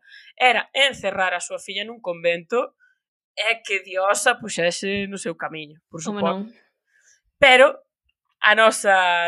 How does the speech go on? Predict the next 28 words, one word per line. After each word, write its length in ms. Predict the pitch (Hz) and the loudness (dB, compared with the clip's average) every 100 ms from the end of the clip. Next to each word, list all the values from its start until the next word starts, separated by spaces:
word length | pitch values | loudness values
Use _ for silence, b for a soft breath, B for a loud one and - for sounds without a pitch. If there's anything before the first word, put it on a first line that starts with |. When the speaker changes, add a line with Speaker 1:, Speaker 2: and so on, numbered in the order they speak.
| 185 | -4
Speaker 1:
superespadachina, 960 | 185 175 170 170 160 156 - 214 196 | -8 -12 -12 -10 -10 -8 -8 -6 -8
a 80 | - | -8
Maupin, 480 | 165 170 170 202 202 - _ | -12 -14 -14 -14 -14 -20 _
evidentemente 720 | - 175 175 170 175 175 175 202 | -6 -6 -6 -12 -8 -8 -8 -12
non 160 | 185 | -10
iba 160 | 165 165 | -8 -8
a 80 | 170 | -8
deixar 320 | 165 175 165 | -6 -6 -6
que 120 | 165 | -10
isto 160 | 165 - | -12 -14
sucedese. 760 | - 170 247 330 311 - 156 - _ B B B B - | -18 -14 -8 -4 -4 -4 -12 -16 _ B B B B -8
E 80 | 285 | -6
como 160 | 330 285 | -6 -6
se 160 | 262 | -4
cabreou 400 | 262 240 269 339 | -4 -2 0 -2
ca 160 | 330 269 | -2 -2
idea, 400 | 269 311 247 247 - | 2 2 2 0 -4
o 80 | 202 | -14
que 80 | |
fixo 320 | 220 294 294 240 | -10 -8 -8 -8
foi 400 | 277 254 269 _ | -4 -2 -4 _
infiltrarse 720 | 196 190 - 180 - 180 190 254 | -18 -16 -18 -18 -6 -4 -4 -10
no 80 | 254 | -10
convento 480 | 262 247 262 247 185 | -6 0 0 -2 -10
facéndose 480 | 175 - 220 208 202 190 | -12 -12 -12 -10 -10 -8
pasar 320 | 185 202 196 | -4 -6 -4
por 160 | 247 | -6
novicia 560 | 220 190 190 - 214 | -6 -10 -14 -10 -12